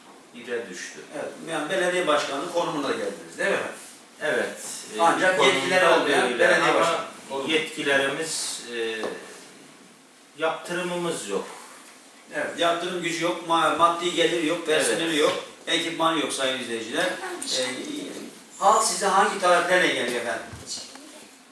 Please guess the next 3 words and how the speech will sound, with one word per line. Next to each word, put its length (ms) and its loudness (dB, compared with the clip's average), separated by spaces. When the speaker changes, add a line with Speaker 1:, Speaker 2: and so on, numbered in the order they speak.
Speaker 1:
Genelde, 760 2
e, 240 0
elektrik 500 -2